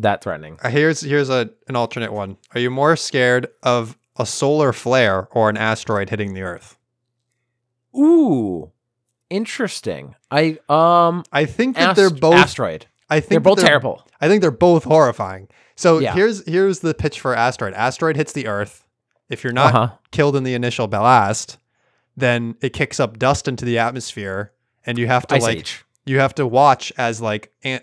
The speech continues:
Speaker 2: plants and animals die, and you either starve or it turns into an ice age.
Speaker 1: Yeah.
Speaker 2: Pretty horrifying.
Speaker 1: Mm-hmm.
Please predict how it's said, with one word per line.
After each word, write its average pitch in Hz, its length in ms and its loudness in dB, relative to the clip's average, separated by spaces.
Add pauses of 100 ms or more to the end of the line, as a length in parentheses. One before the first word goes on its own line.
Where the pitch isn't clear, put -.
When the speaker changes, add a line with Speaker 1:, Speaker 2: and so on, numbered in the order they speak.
(120)
Speaker 2:
plants 135 300 -2
and 127 80 -6
animals 120 340 -4
die, 107 380 -2
and 110 160 -10
you 117 100 -4
either 120 200 -4
starve 120 420 0
or 104 100 -4
it 101 40 -10
turns 110 200 -10
into 104 160 -10
an 101 60 -8
ice 101 220 -10
age. 95 320 -20 (420)
Speaker 1:
Yeah. 123 200 -6 (280)
Speaker 2:
Pretty 143 180 0
horrifying. 104 520 2 (680)
Speaker 1:
Mm-hmm. 123 220 -8